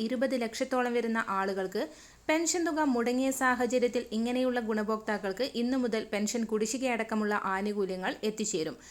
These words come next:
ബാങ്ക് വഴിയുള്ള വിതരണത്തിൽ തടസ്സം നേരിട്ട സാഹചര്യത്തിൽ സംസ്ഥാന സർക്കാർ പുതിയ അറിയിപ്പ് എത്തിയിട്ടുണ്ട്. മെയ് മാസത്തിൽ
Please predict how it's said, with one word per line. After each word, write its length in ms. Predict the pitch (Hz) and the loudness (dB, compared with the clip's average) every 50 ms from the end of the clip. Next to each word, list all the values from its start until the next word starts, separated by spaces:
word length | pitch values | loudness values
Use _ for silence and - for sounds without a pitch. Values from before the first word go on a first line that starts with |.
| - - - - - 233 247 | -20 -20 -20 -14 -2 4 4
ബാങ്ക് 280 | 277 294 302 302 330 311 | 6 6 6 4 2 2
വഴിയുള്ള 360 | 320 311 302 302 294 294 277 269 262 | 2 2 2 2 0 0 0 0 0
വിതരണത്തിൽ 440 | 247 220 247 247 247 247 247 247 240 240 - - | 0 0 2 2 2 0 0 0 -2 -2 -2 0
തടസ്സം 360 | 226 214 220 226 226 - 247 247 247 | 0 2 2 0 0 0 0 0 0
നേരിട്ട 300 | 240 247 240 247 240 247 254 - | 0 0 0 0 0 -2 0 2
സാഹചര്യത്തിൽ 640 | 233 220 220 214 226 214 220 220 202 208 202 220 233 - - - | 2 2 4 2 0 0 0 0 0 -2 -4 -4 -8 -4 -2 0
സംസ്ഥാന 380 | 247 240 233 233 - 247 247 247 247 - | 0 2 0 2 2 0 0 2 0 0
സർക്കാർ 280 | 262 233 226 - 226 226 226 220 - | 0 0 0 0 0 0 0 -2 -4
പുതിയ 340 | 226 220 226 233 247 247 - - 208 | -4 -2 0 2 0 2 2 2 0
അറിയിപ്പ് 360 | 208 202 202 196 196 196 190 - - 196 | 2 0 -2 -2 -2 -4 -4 -2 -4 -4
എത്തിയിട്ടുണ്ട്. 540 | 190 202 208 208 208 208 196 175 165 156 147 - - - - - - - - | 0 2 2 2 2 0 -2 -4 -4 -6 -8 -10 -14 -20 -20 -20 -14 -4 0
മെയ് 180 | 240 240 247 247 247 | 2 2 4 4 4
മാസത്തിൽ 360 | 240 240 - 233 226 233 | 2 2 0 0 0 0